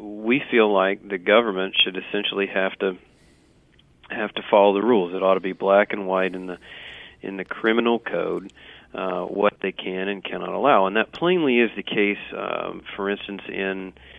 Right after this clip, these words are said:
uh, government buildings. Um, you know, recently with the law changes, there's plenty of governments that don't like that <laughs> in counties and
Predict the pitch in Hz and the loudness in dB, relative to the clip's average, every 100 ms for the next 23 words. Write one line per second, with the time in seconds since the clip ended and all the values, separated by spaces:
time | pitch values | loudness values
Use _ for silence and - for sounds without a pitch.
0 | - - - 95 92 98 101 104 107 - | -20 -18 -10 -8 -4 2 2 2 -4 -2
1 | 90 104 147 190 - - - 95 95 90 | 0 4 2 0 -8 -12 -6 -4 -2 -4
2 | 87 87 90 - 110 95 95 - _ 95 | -8 -12 -16 -18 -12 -8 -8 -10 _ -8
3 | 98 - 95 95 92 92 95 90 92 95 | -8 -6 -10 -8 -8 -8 -4 0 2 2
4 | 98 101 135 104 92 - 107 117 104 92 | -2 -2 -2 -2 -4 -2 -2 2 2 0
5 | - - - - _ 98 98 107 110 98 | -10 -20 -20 -20 _ 2 2 4 0 -2
6 | - 95 107 98 95 101 113 117 113 151 | -4 0 2 2 4 4 4 2 2 2
7 | - - 131 - - 98 101 127 101 | 0 -2 -4 -8 -8 -6 -6 -8 -10